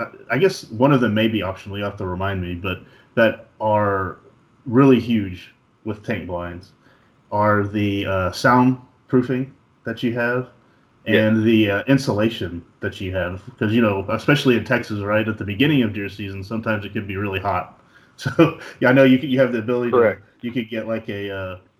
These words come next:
Speaker 1: I guess, like, a swap cooler type A C system, I think, in there, right? But, and then, and then you want a heater maybe as it goes further on into the, to, uh,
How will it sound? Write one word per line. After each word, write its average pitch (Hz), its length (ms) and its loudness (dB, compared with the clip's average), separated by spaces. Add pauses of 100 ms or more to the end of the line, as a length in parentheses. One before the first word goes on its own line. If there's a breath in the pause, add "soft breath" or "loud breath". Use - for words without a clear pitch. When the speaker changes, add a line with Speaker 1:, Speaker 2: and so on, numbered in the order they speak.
(300)
Speaker 1:
I 98 80 -14
guess, 101 240 -10
like, 110 140 -8
a 92 100 -10
swap 113 320 -2
cooler 110 240 -2
type 101 320 -8 (240)
A 117 140 -4
C 113 200 -4
system, 110 400 -8
I 104 80 -6
think, 107 280 -6
in 104 120 -4
there, 104 200 -2
right? 104 320 2
But, - 160 -4 (440)
and 131 120 4
then, 135 100 6
and 120 140 6
then 120 260 2
you 120 100 2
want 110 140 0
a 104 60 -4
heater 113 320 4
maybe 104 500 -4
as 107 160 -2
it 104 160 -12
goes 101 200 -6
further 104 360 -2
on 101 200 -4
into 98 280 -6
the, 90 280 -6 (480 soft breath)
to, 101 280 -2
uh, 90 520 2